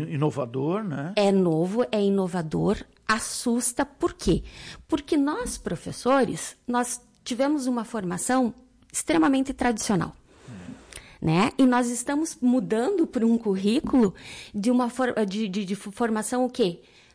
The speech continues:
Speaker 2: Nova, moderna, atual. Devo salientar aqui que os nossos professores, e, e vou falar dos nossos porque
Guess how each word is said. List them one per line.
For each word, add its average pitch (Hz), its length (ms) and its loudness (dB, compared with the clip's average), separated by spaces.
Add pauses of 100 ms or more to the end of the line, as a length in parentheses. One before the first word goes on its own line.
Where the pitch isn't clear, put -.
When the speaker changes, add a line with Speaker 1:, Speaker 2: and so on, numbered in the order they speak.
Speaker 2:
Nova, 220 680 2 (300)
moderna, 196 840 2 (140)
atual. 180 600 -4 (640)
Devo 277 200 0
salientar 233 580 0
aqui 208 440 0 (640)
que 226 360 0 (420)
os 226 100 0
nossos 233 400 -4
professores, 185 1000 -2
e, 185 240 -2
e 202 40 -2
vou 170 160 -6
falar 185 300 -2
dos 180 220 -6
nossos 196 500 0
porque - 580 -6